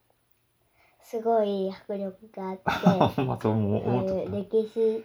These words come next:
Speaker 1: とかが、
Speaker 2: うん。
Speaker 1: なんか、いっぱいあるような感じ
Speaker 2: あ、そう。
Speaker 1: だから。
Speaker 2: そうな。特に現存とか言ったらな、その当時から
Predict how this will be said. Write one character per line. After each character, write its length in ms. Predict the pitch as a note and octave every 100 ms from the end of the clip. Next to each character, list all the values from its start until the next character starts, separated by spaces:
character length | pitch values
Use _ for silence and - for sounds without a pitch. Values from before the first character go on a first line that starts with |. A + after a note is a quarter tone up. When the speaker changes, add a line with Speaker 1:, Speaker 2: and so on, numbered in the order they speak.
| -
Speaker 1:
と 100 | G#3+
か 140 | G3+
が、 60 | E3+
Speaker 2:
う 20 |
ん。 680 | F3+ E3+ F3+ F2+ F2 F2+ F#2+ -
Speaker 1:
な 60 | F3+
ん 60 |
か、 40 | F#3+ _ _ _
い 60 | G3+
っ 40 | F#3 -
ぱ 180 | F#3+
い 280 | F#3+ F#3+ A#3 _ _ _ _ _ _ _ _ -
あ 100 | F#3+
る 220 | F3+ F3+
よ 180 | F3+ E3+
う 20 |
な 140 | E3+
感 320 | - - - -
じ 60 |
Speaker 2:
あ、 80 | G2
そ 120 | G2+
う。 40 | F2+
Speaker 1:
だ 260 | - -
か 100 | -
ら。 60 | - D3+ - -
Speaker 2:
そ 120 | - F#2+
う 140 | E2+
な。 440 | F2 A#2+ D3+ D#3+ D#3
特 220 | A#2 A2
に 100 | F#2+
現 340 | F#2 G#2+ B2+
存 160 | C3+ C#3
と 120 | C3
か 80 | G#2+
言 80 | F#2+
っ 40 |
た 140 | - F2
ら 80 |
な、 200 | F2+ B2+
そ 120 | - A#2+
の 100 | A#2+
当 300 | D#3+ D#3 B2+
時 100 | G#2+
か 140 | A#2
ら 220 | B2+ G2+